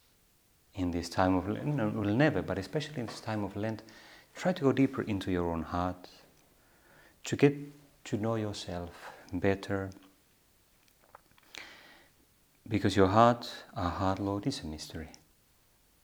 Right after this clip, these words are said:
And not everything is good in our hearts. We sometimes say in our, our culture, mm, things like,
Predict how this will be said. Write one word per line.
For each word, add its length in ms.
And 540
not 240
everything 460
is 140
good 420
in 140
our 120
hearts. 340
We 100
sometimes 840
say 500
in 480
our, 220
our 140
culture, 680
mm, 200
things 420
like, 320